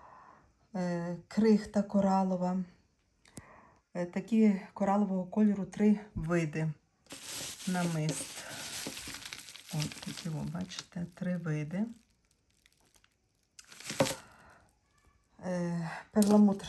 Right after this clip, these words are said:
такий червоний, такий білий, намисто коралово-чорне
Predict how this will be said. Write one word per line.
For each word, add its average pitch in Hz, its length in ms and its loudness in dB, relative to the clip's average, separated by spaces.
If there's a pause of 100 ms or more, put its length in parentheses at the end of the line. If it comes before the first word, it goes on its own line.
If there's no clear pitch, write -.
такий 180 240 -6
червоний, 220 680 0 (1120)
такий 170 460 -6
білий, 233 800 -2 (920)
намисто 185 1000 -2 (1400)
коралово-чорне 190 1300 0